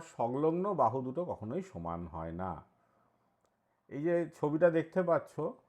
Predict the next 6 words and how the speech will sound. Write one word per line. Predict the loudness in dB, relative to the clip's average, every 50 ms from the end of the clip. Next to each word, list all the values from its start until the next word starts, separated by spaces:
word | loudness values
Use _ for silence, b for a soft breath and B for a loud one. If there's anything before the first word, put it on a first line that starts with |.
| _ _ _ _ _ _ _ _ _ _ _ -16
এটা | -10 -6 -4 -2 -2
হাতে | 0 0 0 0 0 0
আঁকা | 0 0 -2 -2 -2 -2
ছবি | -4 -2 0 2 2 2 2 0 -4 -10 _ _ _ _ _ _ _ _ _ _ _ _ _ _ _ _ _ -14 -8 -4
এবং | -2 -2 -2 -2 -2 -6 -6 -6
ছবিটা | -4 -4 -4 -2 2 6 8 8